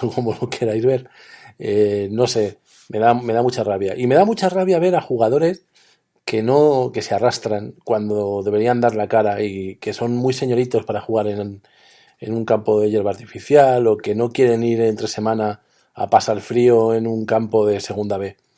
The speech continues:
Hablo, mm, especialmente de, del mayor sinvergüenza que hay en la plantilla, que es,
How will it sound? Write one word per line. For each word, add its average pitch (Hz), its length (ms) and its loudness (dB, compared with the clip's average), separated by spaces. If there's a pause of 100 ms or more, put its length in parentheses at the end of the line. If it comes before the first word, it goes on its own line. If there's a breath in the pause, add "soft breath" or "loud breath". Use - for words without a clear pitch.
(440 soft breath)
Hablo, 131 500 4 (300)
mm, 104 240 -6
especialmente 120 960 0 (800)
de, 101 380 -6
del 92 200 -8
mayor 101 260 -4
sinvergüenza 110 520 -2
que 113 80 -2
hay 110 40 -2
en 107 60 0
la 107 80 0
plantilla, 110 460 -4
que 104 160 -4
es, - 280 -12